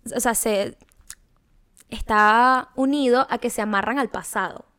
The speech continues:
Se amarran a cosas que vivieron en Venezuela o quizás, eh, cómo era su vida antes.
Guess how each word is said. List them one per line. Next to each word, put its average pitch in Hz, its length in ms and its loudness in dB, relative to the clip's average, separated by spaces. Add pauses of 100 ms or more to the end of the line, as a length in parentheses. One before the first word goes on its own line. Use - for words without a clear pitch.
(140)
Se - 160 -8
amarran 220 580 0
a 233 160 -2
cosas 220 240 -8
que - 120 -4
vivieron 208 260 -2
en 254 100 -4
Venezuela 269 560 2
o 226 60 -2
quizás, 196 420 -2 (420)
eh, 220 760 0 (760)
cómo 240 280 4
era 247 100 2
su 262 140 -6
vida 220 360 0
antes. 220 720 -8